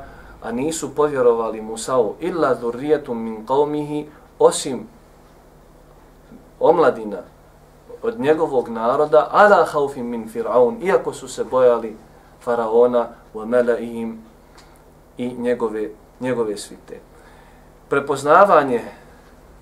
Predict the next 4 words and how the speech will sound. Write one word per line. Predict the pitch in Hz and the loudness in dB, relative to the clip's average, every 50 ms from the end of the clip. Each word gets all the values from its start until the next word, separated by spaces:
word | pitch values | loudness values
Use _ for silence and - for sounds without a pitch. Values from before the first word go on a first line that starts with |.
| - - - - - - _ - - - - - - - - - - - - - - - - - - - - - - - - - - - - - - - | -20 -20 -20 -20 -20 -20 _ -20 -20 -20 -20 -20 -20 -20 -20 -20 -20 -20 -20 -20 -20 -20 -20 -20 -20 -20 -20 -20 -20 -20 -20 -20 -20 -20 -20 -20 -12 -4
uzora | 143 151 151 147 131 117 117 123 131 143 - - - - - - - - - - - - - - | -2 -2 2 4 4 6 6 6 6 4 0 -8 -16 -20 -20 -20 -20 -20 -20 -20 -20 -20 -20 -18
i | 123 | -14
slijedjenje | 117 - - 135 131 151 170 160 160 156 139 131 117 104 | -14 -12 -8 -2 0 0 0 0 -2 -4 -4 -4 -6 -4
uzora | 127 143 160 156 151 147 147 151 151 156 - | -4 -4 -4 -2 -2 0 4 4 4 4 4